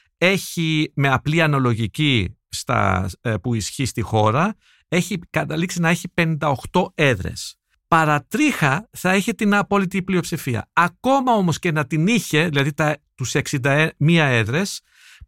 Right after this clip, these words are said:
παραδοσιακά στη χώρα υπάρχει πάντα και ένα αλβανικό, ε, κόμμα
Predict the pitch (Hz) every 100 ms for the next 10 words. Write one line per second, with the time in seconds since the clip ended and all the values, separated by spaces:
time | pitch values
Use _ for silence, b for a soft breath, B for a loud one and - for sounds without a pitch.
0 | _ 175 175 175 160 156 160 139 202 208
1 | - 151 - 135 120 113 170 240 _ _
2 | _ _ b b - 175 160 220 220 -
3 | 180 _ 202 196 202 220 233 - 208 214
4 | 208 185 175 160 156 - 202 _ _ _
5 | _ _ _ - 156 147 - 180 185 196
6 | 202